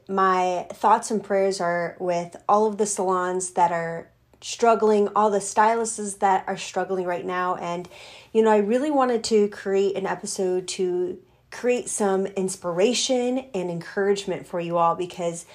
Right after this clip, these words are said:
trust me, as a salon owner and a stylist as well, I need it as well. I need to feel encouraged. I need to feel that inspiration and that motivation to keep going, because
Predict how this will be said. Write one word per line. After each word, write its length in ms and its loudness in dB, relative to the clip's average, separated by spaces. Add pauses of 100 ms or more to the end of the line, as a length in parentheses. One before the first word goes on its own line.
(260)
trust 320 2
me, 100 2
as 120 0
a 60 2
salon 440 2
owner 320 4
and 100 4
a 60 2
stylist 540 2
as 160 -4
well, 440 4
I 200 -2
need 200 2
it 140 2
as 160 -4
well. 400 2
I 220 0
need 400 2
to 100 -2
feel 320 2
encouraged. 760 0
I 120 0
need 240 0
to 80 -2
feel 320 2
that 340 2
inspiration 800 2
and 100 2
that 180 0
motivation 600 4
to 80 -10
keep 320 -6
going, 380 0
because 480 -6